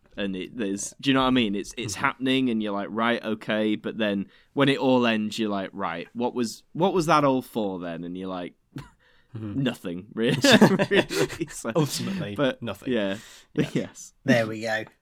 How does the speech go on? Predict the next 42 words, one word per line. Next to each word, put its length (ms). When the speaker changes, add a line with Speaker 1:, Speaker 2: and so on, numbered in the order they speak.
Speaker 3:
Well, 260
we 180
do 160
have 160
some 160
regular 240
features 500
that 120
we 100
usually 440
do. 360
Speaker 1:
Mm-hmm. 240
Speaker 3:
Um, 220
so, 720
um, 380
it 260
involves 520
picking 360
a 40
favourite 340
character 540
and 380
picking 360
a 40
funniest 460
moment. 400
So 360
I 100
will 180
have 260
Speaker 1:
Yes. 180
Speaker 3:
to 20
make 340
you 100
pick 220
a 20
funniest 400
moment 420
Speaker 1:
<laughs> 200
Speaker 3:
from 180
this 160
episode, 600